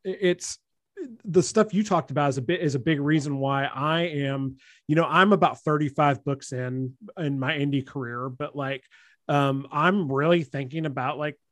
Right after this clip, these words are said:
pursuing getting an agent and doing the traditional publishing way. And I, I, some authors have asked me, like,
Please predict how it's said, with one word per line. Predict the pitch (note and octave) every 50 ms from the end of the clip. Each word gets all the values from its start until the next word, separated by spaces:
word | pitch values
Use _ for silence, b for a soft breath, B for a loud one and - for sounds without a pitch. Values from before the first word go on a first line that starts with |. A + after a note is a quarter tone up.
| _ _ -
pursuing | - D3 B2+ - - B2+ A#2+ B2+ C#3 D3 D3+ D3+ D3+ D3+ - - F3+ C#3 A2+ -
getting | C#3+ C#3 C#3 C#3+
an | D3+ D#3
agent | D3 C3 C3+ C3 B2 F3 -
and | C3+
doing | C#3 C#3 C#3+
the | D3+
traditional | C#3+ - D3 C#3 E3+ G#3 G3+ - A#3 G#3 D#3+ C#3
publishing | - - D3 C3+ C#3 B2 - C#3+ B2+ A#2+
way. | A#2+ A#2+ C3 D#3 F3
And | D#3 D3+
I, | D3+ D#3+ E3 - D#3+
I, | E3 E3+ D#3+
some | C#3 - - F3+ F3+ F3
authors | C#3+ D#3+ F#3 - F#3 D#3+ C#3
have | C3+ C3+
asked | B2+ B2 A#2 -
me, | D3 C#3+ C#3+
like, | C3+ C3+ C3+